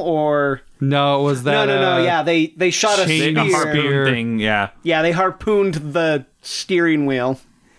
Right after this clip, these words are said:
Speaker 2: So they
Speaker 1: So
Speaker 2: lose
Speaker 1: Max
Speaker 2: the
Speaker 1: is
Speaker 2: steering
Speaker 1: steer-,
Speaker 2: wheel.
Speaker 1: steering with the crescent wrench.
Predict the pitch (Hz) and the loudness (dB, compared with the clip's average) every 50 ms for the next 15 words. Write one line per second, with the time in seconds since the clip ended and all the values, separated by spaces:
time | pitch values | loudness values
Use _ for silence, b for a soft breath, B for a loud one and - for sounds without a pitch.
0 | b b b b b b b b b b b _ - - 123 117 127 127 190 196 | b b b b b b b b b b b _ -6 -4 -2 -2 0 0 0 0
1 | 202 185 165 156 156 156 147 - - - 139 170 208 180 160 - 107 107 107 110 | 0 0 0 0 -2 -2 -2 -2 -2 -2 0 0 0 -2 -2 -4 -4 -4 -4 -4
2 | 110 - - - - - - - - 208 190 190 180 180 175 170 170 170 - 160 | -6 -8 -12 -18 -12 -10 -10 -6 -2 0 2 2 2 2 0 -2 -2 -2 -2 0
3 | 151 139 139 127 - _ _ - - - 185 160 - - 151 139 110 120 127 131 | 0 0 0 -2 -4 _ _ -10 -4 -4 -2 -2 -4 -6 -8 -8 -8 -6 -4 -6
4 | 139 - - - - - - | -6 -6 -10 -12 -12 -12 -10